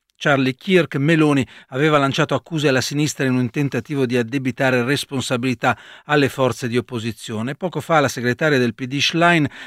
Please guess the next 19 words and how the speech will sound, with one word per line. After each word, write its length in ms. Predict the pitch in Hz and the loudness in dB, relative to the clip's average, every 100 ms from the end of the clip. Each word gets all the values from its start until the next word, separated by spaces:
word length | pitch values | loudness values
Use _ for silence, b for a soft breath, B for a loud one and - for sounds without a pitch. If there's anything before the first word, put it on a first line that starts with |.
| B | B
ha 100 | 143 | -6
detto 320 | 143 175 151 | -4 -4 -4
che 100 | - | 0
Meloni 480 | 160 156 156 196 175 | 2 2 4 4 2
addossa 460 | 127 123 185 - | 0 0 0 0
alla 100 | 151 | 0
sinistra 520 | 139 - 151 180 185 139 | -2 -2 -2 -2 0 2
la 180 | 127 | 2
responsabilità 840 | 123 180 - 156 - 156 143 135 170 | 2 0 -2 -6 -4 -2 -4 -2 -4
di 140 | 143 | -4
ciò 160 | - 151 | -6 -4
che 100 | 151 | -4
è 40 | |
accaduto. 580 | 127 151 139 139 - 131 B B | -4 -2 -2 -2 -4 -6 B B
"È 120 | - 156 | 0 4
irresponsabile 1080 | 147 135 131 - 127 113 165 175 180 196 | 4 4 -2 -4 -6 -2 2 2 2 0
aumentare 580 | 127 123 120 110 170 151 | 0 0 -2 0 2 2
e 40 | |
fomentare 680 | 120 180 156 135 - 127 123 | -2 -2 -2 -2 0 0 0